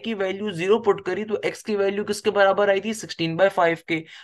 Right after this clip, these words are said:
तो एक पॉइंट की वैल्यू क्या आ गई? sixteen divided by five, comma zero, sixteen divided by five, comma zero।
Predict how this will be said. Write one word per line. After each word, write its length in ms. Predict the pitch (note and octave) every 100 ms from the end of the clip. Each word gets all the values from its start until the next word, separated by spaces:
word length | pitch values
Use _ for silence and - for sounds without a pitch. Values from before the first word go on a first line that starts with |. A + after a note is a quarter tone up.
| -
तो 80 | -
एक 240 | F#3+ A#3 -
पॉइंट 280 | A3 G#3+ A3
की 100 | A#3
वैल्यू 320 | G#3+ G#3 G#3+
क्या 220 | G#3+ G#3
आ 40 | F#3+
गई? 160 | G#3 B3
sixteen 520 | - - - A3 A#3+
divided 420 | G#3 F3+ F3 F3+ D#3+
by 100 | E3 E3
five, 340 | G3+ F#3 A3+ -
comma 280 | E3 E3+ G3 D3+
zero, 340 | B2 D3+ C#3 A#2+ -
sixteen 340 | E3+ G#3 G#3+
divided 300 | G#3 G3 F#3
by 80 | G3 G3
five, 240 | F#3+ G3 F#3
comma 220 | F3+ G#3 C3+
zero। 240 | C#3+ A#2+